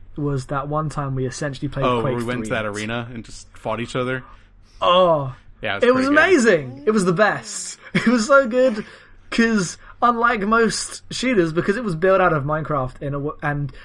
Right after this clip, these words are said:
Speaker 1: that caused the effects of, you know, like, the way they program physics and,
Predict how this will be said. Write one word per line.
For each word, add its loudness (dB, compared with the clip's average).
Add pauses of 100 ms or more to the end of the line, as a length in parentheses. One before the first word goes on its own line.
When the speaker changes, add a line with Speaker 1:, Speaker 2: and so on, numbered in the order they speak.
(160)
Speaker 1:
that -2 (320)
caused 0
the -2
effects -6
of, -6 (480)
you -6
know, -2 (240)
like, -4
the 4
way 4
they 2
program 2
physics -4
and, -4